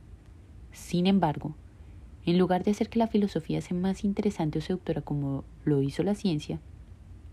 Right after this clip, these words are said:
ella estaba envuelta en un vocabulario técnico excluyente y en temas complejos de interés tan solo para media docena de especialistas,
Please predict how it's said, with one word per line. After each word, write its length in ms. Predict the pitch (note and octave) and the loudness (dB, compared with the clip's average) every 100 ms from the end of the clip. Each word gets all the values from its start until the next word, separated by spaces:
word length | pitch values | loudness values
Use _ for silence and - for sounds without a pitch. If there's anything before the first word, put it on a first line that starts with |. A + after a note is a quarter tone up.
| - - - - - - - - - - - - - - - - - - - - - - A#3 | -20 -20 -20 -20 -20 -20 -20 -20 -18 -18 -18 -20 -20 -20 -20 -20 -20 -20 -20 -20 -20 2 6
ella 220 | A3+ A3+ | 8 6
estaba 360 | - B3+ B3+ | 4 4 6
envuelta 580 | B3+ B3 B3+ B3 A#3+ A#3+ - | 4 4 2 2 0 -2 0
en 160 | G3+ | 2
un 100 | G3 | 4
vocabulario 520 | F#3+ - G#3+ F#3+ F3+ | 4 4 4 4 0
técnico 500 | - A3+ A3 G#3 - | 0 0 0 -2 -2
excluyente 800 | A3 - - F#3+ F#3+ F#3+ F3 F#3 - - - - - | -6 -2 2 2 2 0 -2 -6 -10 -18 -18 -4 -2
y 60 | |
en 100 | E3+ | 0
temas 260 | E3+ F3+ - | 0 -2 -2
complejos 460 | G#3 F#3+ E3+ D#3+ | -2 0 0 0
de 60 | D#3+ | -2
interés 340 | F#3 F#3 E3+ | -2 -2 -2
tan 160 | - F3+ | -2 -2
solo 220 | G3 G3 | 2 4
para 200 | - G#3 | 4 4
media 280 | F3+ E3+ F3 | 2 0 0
docena 240 | F3+ E3 | -2 -2
de 60 | D#3 | -2
especialistas, 840 | D#3 - - D#3 - - - - | -2 -6 -4 -4 -4 -10 -16 -18